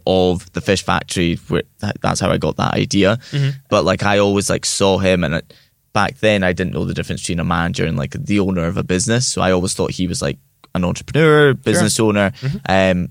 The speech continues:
Speaker 1: and so I was, like, super interested, saw him as, like, the role model.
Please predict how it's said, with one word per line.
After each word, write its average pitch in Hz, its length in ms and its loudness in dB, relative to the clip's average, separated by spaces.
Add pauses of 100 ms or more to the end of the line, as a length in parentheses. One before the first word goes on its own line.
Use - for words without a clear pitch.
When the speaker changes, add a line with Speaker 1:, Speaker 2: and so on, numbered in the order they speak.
Speaker 1:
and 95 160 -2
so 92 440 0 (360)
I 104 120 0
was, 101 140 0
like, - 140 -2
super - 320 -2
interested, 90 520 -2
saw 90 200 0
him 90 180 0
as, 87 100 -4
like, 82 140 -4
the - 120 -8
role 90 220 0
model. 76 460 -4